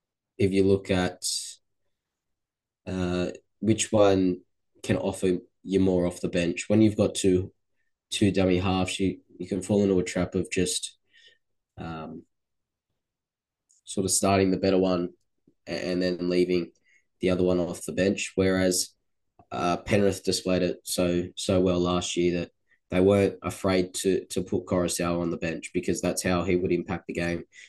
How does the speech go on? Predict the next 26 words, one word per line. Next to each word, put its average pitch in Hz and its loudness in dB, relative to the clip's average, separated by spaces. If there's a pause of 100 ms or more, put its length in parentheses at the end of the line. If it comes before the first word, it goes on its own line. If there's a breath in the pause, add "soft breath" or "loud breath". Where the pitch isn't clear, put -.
(160)
coming 90 2
in 87 2
with 82 -6
the, 80 -6
with 82 -8
the 85 -4
juice 90 0
taken 85 -4
out 85 -4
of 82 -6
it. 85 -6 (680 soft breath)
I 90 -12
think 101 2
that's 92 0
where 92 2 (460)
Corey 90 2
Pakes - 0
could, 90 -2 (500)
could, 90 -2
um, 87 -2 (640)
impact 95 -2
the 87 -6
game. 95 2
Even 95 2
someone 92 0
like, 90 -2